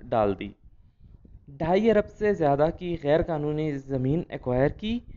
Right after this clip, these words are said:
असल पीसी वन जो कि इक्यावन किलोमीटर का था और जिसकी लागत छः, अ, सवा छः अरब रुपए थी, उसको बढ़ाकर तिरसठ किलोमीटर किया गया और मालियत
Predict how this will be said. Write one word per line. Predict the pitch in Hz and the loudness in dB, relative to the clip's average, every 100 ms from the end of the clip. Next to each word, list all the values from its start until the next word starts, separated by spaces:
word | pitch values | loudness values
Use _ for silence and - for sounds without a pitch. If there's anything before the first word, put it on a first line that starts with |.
| - - - - | -20 -20 -16 -14
असल | 156 233 233 | 0 2 2
पीसी | - 190 160 175 | -2 -10 -8 -8
वन | 160 165 190 180 | -4 -4 -2 -2
जो | 147 165 | -2 -2
कि | 185 | -2
इक्यावन | - - 147 185 | -6 -4 -2 0
किलोमीटर | 220 202 165 147 139 | 0 0 0 0 -2
का | 139 139 | -4 -6
था | 143 160 | -2 0
और | 165 | 0
जिसकी | 131 147 - 175 196 196 175 | 0 -8 -10 -12 -10 -10 -6
लागत | 147 131 135 175 - - - - - - | -2 -2 -2 -4 -6 -20 -20 -20 -20 -4
छः, | - 202 208 202 220 226 | 2 4 4 2 2 0
अ, | - 196 190 180 | -2 -2 0 0
सवा | 208 208 233 | 0 2 2
छः | - 196 | 2 2
अरब | 147 135 135 | 2 2 0
रुपए | 131 135 139 | -4 -4 -4
थी, | 139 - 165 214 - _ - - | -6 -10 -8 -8 -10 _ -20 -10
उसको | 180 185 220 | -8 -6 -2
बढ़ाकर | 180 156 147 139 - 147 147 | 2 2 2 0 -2 -8 -10
तिरसठ | - - 135 123 - 156 | -12 -8 -2 0 0 -4
किलोमीटर | 190 190 196 190 208 | -2 0 0 0 -2
किया | - 208 202 | -2 0 0
गया | 208 226 233 - - - - | 0 -2 -2 -10 -16 -14 -4
और | 170 | -2
मालियत | 165 156 143 151 220 | 0 2 2 2 2